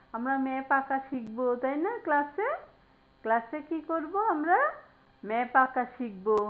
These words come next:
হ্যাঁ, এখন আমরা দেখতে পাচ্ছি কি একটা বাংলাদেশের মানচিত্র।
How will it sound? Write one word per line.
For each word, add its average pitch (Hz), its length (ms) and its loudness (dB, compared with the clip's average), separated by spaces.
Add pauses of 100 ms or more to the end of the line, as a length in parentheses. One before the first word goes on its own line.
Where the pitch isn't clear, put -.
(100)
হ্যাঁ, 403 200 -2 (800)
এখন 330 260 -6 (400)
আমরা 202 220 -4 (120)
দেখতে 214 280 -4 (100)
পাচ্ছি 277 360 -4 (140)
কি 311 120 0 (680)
একটা 233 360 -2 (440)
বাংলাদেশের 254 760 -2 (440)
মানচিত্র। 226 640 0